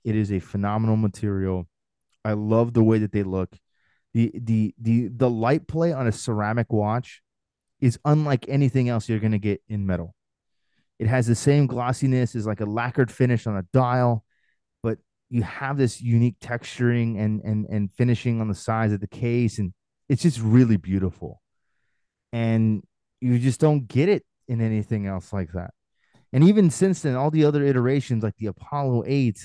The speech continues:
the, the Alinghi, you know, the Blue Side of the Moon, Omega's been, you know, masters in ceramics. And again, I know we've been talking about coatings, and it's not really a coating at all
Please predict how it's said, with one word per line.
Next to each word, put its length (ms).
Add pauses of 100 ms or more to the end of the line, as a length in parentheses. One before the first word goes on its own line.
(160)
the, 320
the 120
Alinghi, 720 (440)
you 80
know, 160
the 120
Blue 280
Side 240
of 60
the 80
Moon, 340 (400)
Omega's 360
been, 340
you 120
know, 80
masters 540
in 160
ceramics. 800 (420)
And 100
again, 400
I 80
know 120
we've 140
been 120
talking 300
about 180
coatings, 480
and 100
it's 100
not 160
really 200
a 60
coating 600
at 120
all 420